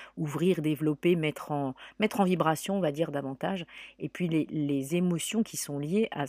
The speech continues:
à la pratique de ces postures. Donc, que vous soyez yogi ou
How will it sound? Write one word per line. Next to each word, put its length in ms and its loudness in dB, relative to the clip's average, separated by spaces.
à 80 -4
la 100 0
pratique 300 -2
de 100 0
ces 160 -2
postures. 460 -6
Donc, 280 -2
que 120 6
vous 160 6
soyez 320 8
yogi 560 8
ou 80 4